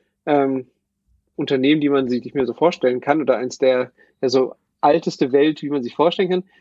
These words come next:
dass die wirklich explizit in Vorstandsvorlagen dieses Thema, was bedeutet das denn jetzt für,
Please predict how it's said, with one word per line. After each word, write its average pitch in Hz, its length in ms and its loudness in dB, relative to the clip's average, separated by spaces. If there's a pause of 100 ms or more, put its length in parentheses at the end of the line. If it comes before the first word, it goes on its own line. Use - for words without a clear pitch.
(140)
dass 127 240 -4
die 156 260 -2
wirklich 165 300 -4
explizit 180 560 -2
in 143 100 -6
Vorstandsvorlagen 151 840 0
dieses 139 200 -6
Thema, 139 520 0 (840)
was 135 160 0
bedeutet 143 360 2
das 135 140 2
denn 135 140 0
jetzt 131 240 0
für, 131 360 2